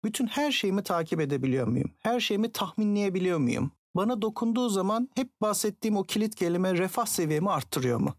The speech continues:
Eğer bu varsa, eğer bunun adına hız diyebiliyorsak, özellikle genç nesil bu hıza çok meraklı,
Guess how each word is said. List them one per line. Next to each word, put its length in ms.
Eğer 380
bu 120
varsa, 380
eğer 240
bunun 200
adına 300
hız 260
diyebiliyorsak, 800
özellikle 500
genç 340
nesil 260
bu 140
hıza 180
çok 240
meraklı, 580